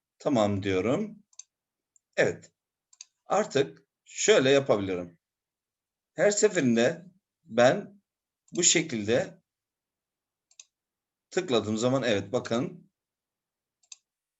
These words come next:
dikkat ettiyseniz bu şekilde ben bütün unsurları getirmiş olacağım. Şöyle arkadaşlar.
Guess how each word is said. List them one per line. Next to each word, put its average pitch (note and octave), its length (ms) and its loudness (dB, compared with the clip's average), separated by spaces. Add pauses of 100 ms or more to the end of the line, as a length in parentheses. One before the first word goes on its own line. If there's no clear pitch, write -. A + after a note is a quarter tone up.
(1080)
dikkat C3+ 240 0
ettiyseniz B2+ 880 -4 (1120)
bu D#3 60 -4
şekilde B2+ 720 -2 (380)
ben C3 540 -2
bütün B2 400 -4
unsurları A2 960 -2 (640)
getirmiş A#2+ 560 -2 (120)
olacağım. A2 680 -2 (920)
Şöyle F#2 360 -4
arkadaşlar. F2 760 -6